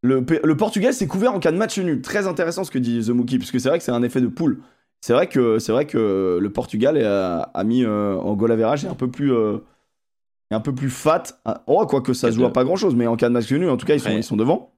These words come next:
Speaker 2: En cas de match nul, on est sur du, du rugby quand même, hein.
Speaker 1: Ouais, mais mec, ça serait incroyable, hein. Cent treize
Speaker 2: Ah
Speaker 1: plus
Speaker 2: oui.
Speaker 1: cent treize plus, ça serait incroyable, parce que c'est qui, qui est le premier de la poule qui, euh, qui est qualifié
Speaker 2: Bien
Speaker 1: en Coupe
Speaker 2: sûr.
Speaker 1: du Monde.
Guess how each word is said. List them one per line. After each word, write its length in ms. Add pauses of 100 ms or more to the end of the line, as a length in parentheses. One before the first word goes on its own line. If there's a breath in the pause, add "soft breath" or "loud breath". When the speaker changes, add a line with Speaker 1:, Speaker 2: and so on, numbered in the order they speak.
(100)
Speaker 2:
En 120
cas 220
de 120
match 280
nul, 260
on 120
est 60
sur 160
du, 400
du 100
rugby 300
quand 120
même, 200
hein. 60 (100)
Speaker 1:
Ouais, 160
mais 420
mec, 300
ça 160
serait 160
incroyable, 440
hein. 140 (320 loud breath)
Cent 220
treize 240
Speaker 2:
Ah 80
Speaker 1:
plus 100
Speaker 2:
oui. 40
Speaker 1:
cent 100
treize 240
plus, 100
ça 240
serait 160
incroyable, 300
parce 80
que 60
c'est 280
qui, 220
qui 140
est 40
le 180
premier 280
de 60
la 100
poule 220
qui, 240
euh, 760
qui 140
est 60
qualifié 340
Speaker 2:
Bien 80
Speaker 1:
en 20
Coupe 100
Speaker 2:
sûr. 80
Speaker 1:
du 60
Monde. 140